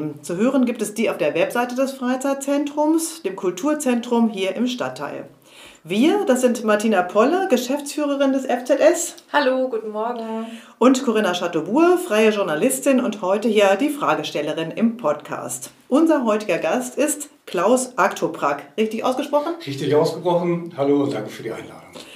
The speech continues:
Speaker 1: Du bist, äh, Segler, Weltenbummler, Musiker und Autor, richtig?
Speaker 3: Ja.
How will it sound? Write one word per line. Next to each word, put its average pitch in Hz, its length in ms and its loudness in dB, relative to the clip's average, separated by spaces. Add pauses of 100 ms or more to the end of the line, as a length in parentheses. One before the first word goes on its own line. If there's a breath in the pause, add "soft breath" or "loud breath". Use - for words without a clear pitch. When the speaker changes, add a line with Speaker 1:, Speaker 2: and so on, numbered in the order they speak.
(580 loud breath)
Speaker 1:
Du 294 160 6
bist, 285 420 4
äh, 196 220 2
Segler, 330 640 4
Weltenbummler, 285 880 6
Musiker 285 840 2
und 285 380 0
Autor, 185 400 4
richtig? 233 460 0 (420 soft breath)
Speaker 3:
Ja. 131 120 -4